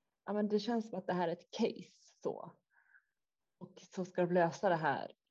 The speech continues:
eh, biblioteket och mysteriet med, med skuggorna och allt det där. Och sen i andra avsnittet, så är, del två, så är det, för,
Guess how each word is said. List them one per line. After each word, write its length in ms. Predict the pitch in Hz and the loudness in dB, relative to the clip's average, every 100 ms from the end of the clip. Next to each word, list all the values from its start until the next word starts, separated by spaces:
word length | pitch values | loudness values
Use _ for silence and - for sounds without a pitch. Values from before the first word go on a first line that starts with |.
| _ - | _ -12
eh, 240 | 151 156 - | -12 -12 -8
biblioteket 640 | 147 143 170 147 - - | -8 -4 -2 -2 -4 -6
och 60 | 160 | -4
mysteriet 640 | 151 - 165 147 160 - | -6 -2 0 2 0 -4
med, 180 | 123 - | -6 -4
med 140 | 110 135 | -6 -6
skuggorna 500 | - 165 - 147 80 | -2 -2 0 -2 0
och 80 | 87 | -4
allt 180 | - | -6
det 60 | - | -6
där. 220 | 80 69 | -4 -4
Och 100 | 180 | -4
sen 200 | - 143 | -4 -4
i 80 | - | -2
andra 320 | 156 151 147 - | -2 0 -2 -4
avsnittet, 460 | 160 - - - - | -12 -14 -14 -14 -12
så 80 | |
är, 300 | - - - | -10 -10 -8
del 220 | 175 165 156 | -2 0 -2
två, 360 | - 175 - | -4 -4 -4
så 160 | - 175 | -6 -2
är 120 | 147 | -2
det, 80 | - - | -2 2
för, 140 | 175 | 2